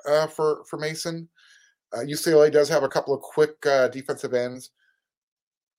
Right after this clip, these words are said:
Once Bobby came in to replace Mason, the offensive line performed much better.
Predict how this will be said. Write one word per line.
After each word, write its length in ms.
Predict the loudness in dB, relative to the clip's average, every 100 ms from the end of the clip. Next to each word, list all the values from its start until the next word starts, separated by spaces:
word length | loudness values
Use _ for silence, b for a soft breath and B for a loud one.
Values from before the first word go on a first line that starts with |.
| _ _
Once 280 | -4 -4 0
Bobby 320 | 0 2 0
came 260 | -8 -10 -10
in 100 | -10
to 120 | -8
replace 380 | -8 -8 -10 -10
Mason, 440 | -14 -12 -12 -14 -18
the 160 | -6 -4
offensive 380 | -4 -6 -14 -12
line 200 | -12 -12
performed 460 | -18 -16 -14 -12 -10
much 300 | -10 -6 6
better. 420 | 8 8 4